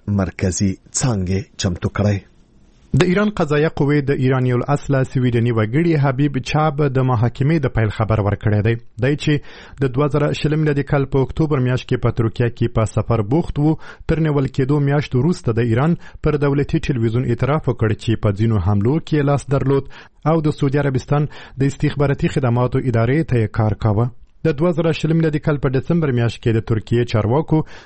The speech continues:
Speaker 2: د جاسوسۍ او د ایران په استازیتوب د چاپ په اختطاف کې د دخالت د ادعا په تور د یولسو مشکوکو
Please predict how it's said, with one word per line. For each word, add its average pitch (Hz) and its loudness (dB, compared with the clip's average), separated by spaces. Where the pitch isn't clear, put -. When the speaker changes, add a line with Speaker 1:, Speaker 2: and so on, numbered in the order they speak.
Speaker 2:
د 143 2
جاسوسۍ 143 0
او 147 4
د 139 0
ایران 147 0
په 127 2
استازیتوب 131 -2
د 139 0
چاپ 160 0
په 135 0
اختطاف - 0
کې 110 -2
د 120 0
دخالت 113 0
د 127 -2
ادعا 113 2
په 113 0
تور 165 2
د 151 2
یولسو 165 2
مشکوکو 170 -2